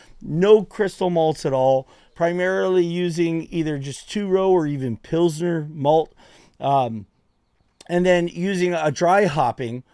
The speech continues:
which is very, y-, you know, uh, unique to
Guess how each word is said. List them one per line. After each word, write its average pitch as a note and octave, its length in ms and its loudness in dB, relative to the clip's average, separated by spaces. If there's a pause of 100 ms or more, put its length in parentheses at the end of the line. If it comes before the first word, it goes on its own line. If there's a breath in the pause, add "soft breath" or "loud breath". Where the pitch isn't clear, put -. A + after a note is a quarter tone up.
(120)
which D3 240 -6
is C#3 180 -4
very, D#3+ 600 0 (140)
y-, C3+ 280 -18
you C3+ 160 -8
know, B2 200 -4
uh, A#2 340 -6
unique D3+ 500 -6 (220)
to C#3+ 180 -4